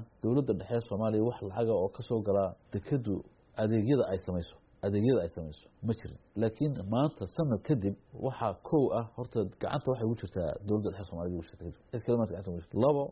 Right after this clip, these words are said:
bil kasta marka ay dhammaato, dowladda dhexe waxaa loo shubaa lacagta ka soo xaroota adeega ay dekeddu samayso, oo aan ku qiyaasayo inay mar walba u dhaxayso milyan iyo siddeed boqol ilaa laba milyan, inta u dhaxaysa. Ee, lacagtaas iyo sida loo maamulayana waxay ku jirtaa,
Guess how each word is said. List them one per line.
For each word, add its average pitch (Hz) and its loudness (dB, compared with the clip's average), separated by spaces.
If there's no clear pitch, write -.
bil 143 2
kasta - -6
marka 127 -2
ay 90 2
dhammaato, 90 -2
dowladda 113 2
dhexe 113 -2
waxaa 104 -6
loo 104 0
shubaa 85 -4
lacagta 95 -8
ka 123 -8
soo 107 -4
xaroota - -4
adeega 117 0
ay 85 -2
dekeddu 92 -6
samayso, 80 -10
oo 95 4
aan 101 0
ku - -8
qiyaasayo 113 2
inay 107 2
mar 135 2
walba 117 4
u 113 4
dhaxayso - -4
milyan 147 2
iyo 120 4
siddeed 123 2
boqol 123 -2
ilaa 123 2
laba 98 2
milyan, 73 -8
inta 104 -6
u - 0
dhaxaysa. - -18
Ee, 107 2
lacagtaas 139 0
iyo 117 -4
sida 139 0
loo 131 4
maamulayana 113 4
waxay 110 -6
ku - -8
jirtaa, 87 -2